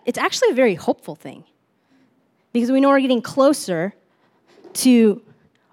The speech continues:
every single nation. It, it says in other parts of the Bi-, the Bible that every tribe and tongue will actually hear, hear about Jesus and experience his restoration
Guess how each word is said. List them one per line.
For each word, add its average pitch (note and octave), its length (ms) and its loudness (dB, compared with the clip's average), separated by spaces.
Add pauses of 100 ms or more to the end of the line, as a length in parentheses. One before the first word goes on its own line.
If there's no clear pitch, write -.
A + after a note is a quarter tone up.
(260)
every D4 320 0
single D4+ 360 2
nation. A#3 480 0
It, - 220 -14
it G3+ 80 -6
says B3 460 -2
in G#3 120 -8
other G#3+ 180 -2
parts G#3 320 -4
of F#3 100 -10
the F3 40 -20
Bi-, F3 320 -6
the F#3 140 -4
Bible E3 460 -6 (500)
that - 220 -2
every C4 320 -2
tribe G3 600 -6
and F3+ 200 -14
tongue F#3+ 440 -8
will D#3 140 -8
actually E3 640 -12 (800)
hear, A3+ 340 -6 (140)
hear D#4 180 -4
about F#3+ 220 -4
Jesus F#3 600 -14 (440)
and F3+ 320 -8 (1300)
experience A3+ 560 -4
his F#3 180 -8
restoration F3 840 -8